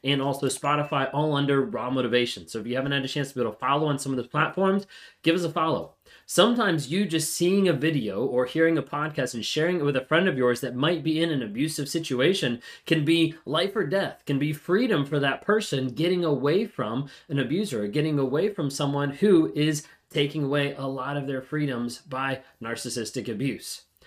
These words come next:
Oftentimes we hear and we talk about narcissists and how they go after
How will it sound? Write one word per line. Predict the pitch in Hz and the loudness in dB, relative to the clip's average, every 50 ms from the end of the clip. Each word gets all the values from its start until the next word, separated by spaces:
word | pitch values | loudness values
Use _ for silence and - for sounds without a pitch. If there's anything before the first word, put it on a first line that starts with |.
| - - - - - _ | -20 -20 -20 -20 -12 _
Oftentimes | 143 160 196 208 269 233 202 180 165 147 139 135 | -2 -2 0 0 0 0 0 0 0 -2 -2 0
we | 143 147 143 | 0 0 0
hear | 143 - - 151 147 139 123 123 | 0 -4 -4 0 2 2 2 2
and | 123 127 123 | 0 -2 -2
we | 120 120 | -6 -6
talk | 120 - - - 135 131 160 175 - | -8 -12 -12 -10 -8 -6 -6 -4 -2
about | 175 123 127 117 117 117 117 120 131 | -2 -2 -2 -4 -6 -6 -6 -6 -8
narcissists | 123 117 113 107 - - 120 - - 113 113 117 123 127 - - | -6 -6 -8 -8 -8 -10 -8 -6 -4 -4 -2 -2 -4 -6 -6 -6
and | 139 131 120 | -6 -8 -6
how | - 135 139 139 | -6 -4 -4 -2
they | 135 139 131 | 0 0 0
go | 127 127 135 135 135 131 127 | 0 -2 -4 -4 -2 -2 -2
after | 123 131 135 135 - - 131 127 127 | -4 -4 -6 -6 -2 -2 -2 -2 -2